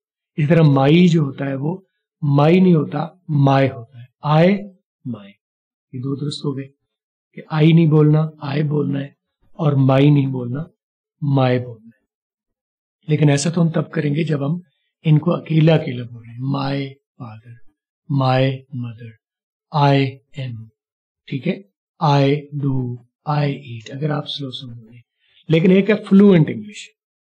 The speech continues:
स्मूथ इंग्लिश, जो गोरों की अपनी जुबान है। जब वो गोरे बोल रहे थे तो आपकी तरह इस तरह रुक रुक के नहीं बोलेंगे,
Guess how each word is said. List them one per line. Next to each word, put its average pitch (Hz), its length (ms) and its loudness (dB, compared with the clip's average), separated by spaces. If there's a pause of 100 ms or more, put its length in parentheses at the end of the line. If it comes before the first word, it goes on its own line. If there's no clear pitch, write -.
(440)
स्मूथ 156 500 4
इंग्लिश, 120 320 -4
जो 147 140 -4
गोरों 147 280 4
की 151 120 -2
अपनी 143 220 -6
जुबान 120 340 -12
है। 131 60 -10
जब 127 140 -4
वो 156 160 -2
गोरे 143 240 -4
बोल 147 220 -4
रहे 151 100 -4
थे 151 80 -10
तो 151 120 -6
आपकी 143 260 -8
तरह 151 240 -8 (120)
इस - 140 -20
तरह 151 120 -8
रुक 143 220 -12
रुक 160 140 -10
के 165 60 -8
नहीं 156 100 -4
बोलेंगे, 135 400 -10